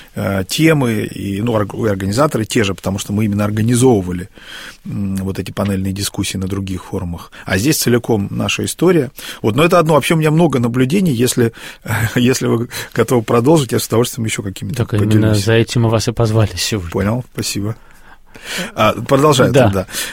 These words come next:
Speaker 1: Вот, а, что касается участников, то, вы знаете, э, некое переосмысление,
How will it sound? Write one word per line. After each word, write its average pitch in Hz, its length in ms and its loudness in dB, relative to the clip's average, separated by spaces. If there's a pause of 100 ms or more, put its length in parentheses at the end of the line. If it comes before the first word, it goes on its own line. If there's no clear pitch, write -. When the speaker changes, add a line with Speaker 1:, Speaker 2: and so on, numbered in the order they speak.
Speaker 1:
Вот, 135 300 2
а, 123 240 4
что 160 200 2
касается 156 480 2
участников, 151 540 2
то, 123 100 0
вы 123 80 4
знаете, 143 460 2 (920)
э, 110 240 0
некое 135 320 4
переосмысление, 135 1080 2